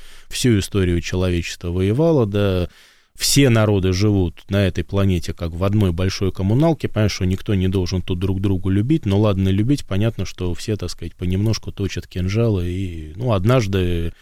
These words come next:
вот это понемножку превращается просто в большую резню. Потом на какое-то время успокаиваются, да, понятно, что со временем всё это валом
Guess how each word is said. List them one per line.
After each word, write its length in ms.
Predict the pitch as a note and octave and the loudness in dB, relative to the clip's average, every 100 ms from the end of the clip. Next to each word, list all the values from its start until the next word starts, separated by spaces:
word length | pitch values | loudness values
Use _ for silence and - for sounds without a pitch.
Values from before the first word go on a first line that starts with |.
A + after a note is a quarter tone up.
| - | -12
вот 200 | F2+ G#2 | -2 2
это 200 | A#2+ A2+ | 2 2
понемножку 560 | - A2+ A#2 C3 C3+ G2+ | 2 2 4 4 2 -2
превращается 720 | - F#2+ G2 - B2 G#2+ F#2 | -2 0 0 0 0 0 -2
просто 320 | - G#2 - | -4 -4 -4
в 60 | F#2 | -8
большую 460 | F#2 F2+ - G2+ G2 | -6 -6 -2 0 2
резню. 380 | G2+ F#2+ E2 - - - - - _ - | 2 0 -4 -6 -18 -20 -20 -20 _ -4
Потом 320 | G#2+ C3+ G#2+ | 0 2 4
на 100 | F#2 | 2
какое-то 520 | - F#2+ F#2 E2+ F#2+ | 0 -2 -2 -2 -2
время 320 | F#2 F2+ E2+ | -2 0 0
успокаиваются, 880 | F2 - A2+ A2+ F3 D#3+ A#2+ G2+ - | -2 -4 -4 0 2 4 4 2 -2
да, 140 | G2 A#2+ | -4 -4
понятно, 460 | - G2+ G#2 F2 | 0 0 0 -2
что 180 | E2 - | -10 -10
со 180 | - F#2 | -8 -4
временем 400 | G2 G2+ F2 E2+ | -2 -2 -4 -8
всё 280 | - G2 F#2 | -10 -6 -6
это 240 | - E2 | -6 -8
валом 400 | F2+ G2 F#2 D#2 | -2 0 0 -2